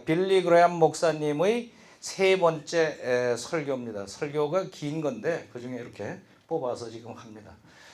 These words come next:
어, 핑계에 대해서 하고 있죠? 핑계. 응? 누가복음 십사 장을 바탕으로 해서, 어, 나오는 얘기인데, 에, 부자가 생을 차려놓고 오라 그러니까 요 핑계 저 핑계 대고 뺀들거리고 안 오는 사람들에,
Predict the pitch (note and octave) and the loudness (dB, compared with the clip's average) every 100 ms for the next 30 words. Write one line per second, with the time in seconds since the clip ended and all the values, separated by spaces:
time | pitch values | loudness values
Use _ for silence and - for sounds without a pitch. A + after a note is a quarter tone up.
0 | - - C3+ C#3 C3+ - B3+ A#3 G#3 G3 | -14 -2 2 2 0 -2 -2 4 6 6
1 | F#3 F3 E3+ E3 F3+ A#3+ - - E3 A#2+ | 4 4 4 2 -2 -6 -8 -10 -6 -6
2 | - _ _ C#3 G3+ - _ _ _ - | -8 _ _ -12 -12 -14 _ _ _ -20
3 | _ _ - D3+ F#3 F#3 G3+ G3 F#3+ G3+ | _ _ -2 8 10 10 4 0 -2 4
4 | F#3 F3 F3 F3+ F3 D#3 D3+ D#3 D#3 D#3 | 6 6 6 6 6 6 6 4 6 4
5 | D3 C#3+ C#3 D3+ C#3+ B2 B2+ B2+ C3 C3 | 4 2 2 0 0 0 -2 2 2 2
6 | B2+ B2 B2+ B2+ C#3 C3+ - G#2+ A2 C3+ | 0 -4 -6 -4 -2 -2 -4 -8 -6 -4
7 | C3 C3 C3+ C3 G#2+ - - - D3+ C#3 | 0 0 2 0 -2 -6 -12 -8 -6 -6
8 | C3 C3 B2+ B2+ C3+ A#2+ A#2+ A#2 A#2 A#2 | -2 -2 -2 -4 -2 2 2 0 -4 -6
9 | C#3+ C#3+ - _ A#2 A#2+ A#2+ B2+ B2 A2+ | -6 -6 -18 _ -2 -2 -2 -4 -4 -4
10 | A2 A#2 A2+ G#2+ B2 D3 B2+ B2 A2 G#2+ | -8 -10 -8 -8 -6 -4 -4 -4 -6 -6
11 | A#2+ G#2+ A2 A2 G#2+ G#2 G#2 G#2 G#2 | -4 -2 -2 -2 -8 -4 -6 -4 -8